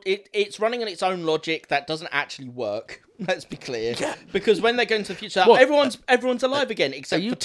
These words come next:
Speaker 2: telling
Speaker 1: of them
Speaker 2: me,
Speaker 1: by
Speaker 2: are you,
Speaker 1: random chance.
Speaker 2: are you telling me that putting a T V on your hand doesn't cure all illnesses?
Speaker 1: Well, it certainly, but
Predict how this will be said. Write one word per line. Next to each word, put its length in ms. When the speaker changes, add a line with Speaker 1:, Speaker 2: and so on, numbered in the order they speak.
Speaker 2:
telling 160
Speaker 1:
of 60
them 100
Speaker 2:
me, 80
Speaker 1:
by 100
Speaker 2:
are 40
you, 120
Speaker 1:
random 300
chance. 280
Speaker 2:
are 40
you 120
telling 360
me 160
that 180
putting 200
a 40
T 260
V 140
on 160
your 120
hand 220
doesn't 280
cure 280
all 220
illnesses? 720
Speaker 1:
Well, 120
it 60
certainly, 240
but 220